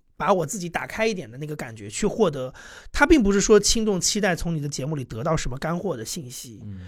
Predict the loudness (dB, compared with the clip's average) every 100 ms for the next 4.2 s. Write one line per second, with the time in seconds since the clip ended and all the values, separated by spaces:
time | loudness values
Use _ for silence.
0 | -16 -12 0 4 8 8 8 2 2 0
1 | -6 -6 -2 -2 2 4 4 2 0 0
2 | 0 0 -4 -4 -2 0 0 -2 -6 -10
3 | -12 -14 -14 -14 -14 -20 -20 -20 -10 2
4 | 6 6